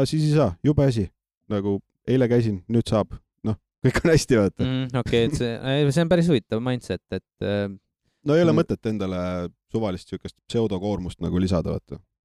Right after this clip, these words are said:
Speaker 2: Jaa, jaa. Aga tulles, äh, mulle nagu ikka, mulle meeldib asjade juurde tulla tagasi, siis, äh, äh, rääkides nagu mängudest ja, ja, ja üldse,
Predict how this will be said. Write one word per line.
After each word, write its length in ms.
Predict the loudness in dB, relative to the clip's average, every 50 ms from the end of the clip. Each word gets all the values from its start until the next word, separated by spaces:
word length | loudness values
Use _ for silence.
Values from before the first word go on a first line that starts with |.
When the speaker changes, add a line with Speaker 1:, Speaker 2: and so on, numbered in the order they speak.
| _ 0
Speaker 2:
Jaa, 200 | 0 2 2 2 -2 -4 _ _ _ -10
jaa. 240 | -4 -2 -2 -2 -4 -6 _ _ _ _ _ _ 0
Aga 180 | 2 4 4 6
tulles, 280 | 6 6 6 6 4 2 2
äh, 340 | 4 6 6 6 6 4 4
mulle 240 | 2 2 2 4 4 4 4 2 0 -4 -8 -12
nagu 260 | _ -4 0 2 2 2
ikka, 240 | 2 0 0 0 0
mulle 200 | 2 2 4 4
meeldib 320 | 4 4 4 2 2 2 2
asjade 340 | 0 0 0 -4 0 2
juurde 300 | 4 4 4 4 2 0 2
tulla 380 | 4 4 4 4 4 4 4 4 4 2 -2 -4
tagasi, 640 | -2 0 2 4 4 4 4 2 4 4 4 4 4 2 -2 _ _ _ _ _ _ _ -8
siis, 340 | -2 0 2 2 0 0 0 2
äh, 680 | 2 4 4 4 4 4 4 4 4 4 2 2 2 0 0 -4 _ _
äh, 180 | -6 -4 -2 0 0 0 0 0
rääkides 460 | 2 2 0 0 -2 -2 -4 -4 -4 -2
nagu 260 | -2 0 2 2 2
mängudest 840 | 2 2 0 0 0 -2 -2 -2 -2 -4 -4 -6 -10 -10 -6 -4
ja, 140 | -2 -2 0 -2 -2 -2 -2 -2
ja, 240 | -2 -2 -2 -2 -2 -2 -4 -6 -8 _ _ _ _ _ -8
ja 200 | -6 -4 -2 0 0 -2 -4 -6 -10 _ _
üldse, 400 | -2 -2 -2 -2 -2 -4 -4